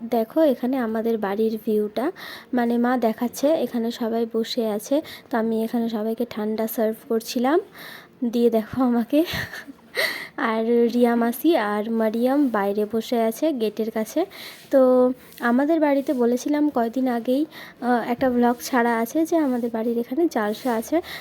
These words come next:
তো সেই জালসা উপলক্ষেই মা নানিরা সবাই মিলে আমাদের বাড়ি এসেছে, ইনভাইট করেছিলাম তাই।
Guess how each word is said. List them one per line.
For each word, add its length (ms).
তো 100
সেই 200
জালসা 440
উপলক্ষেই 680
মা 280
নানিরা 420
সবাই 340
মিলে 200
আমাদের 320
বাড়ি 280
এসেছে, 380
ইনভাইট 480
করেছিলাম 520
তাই। 300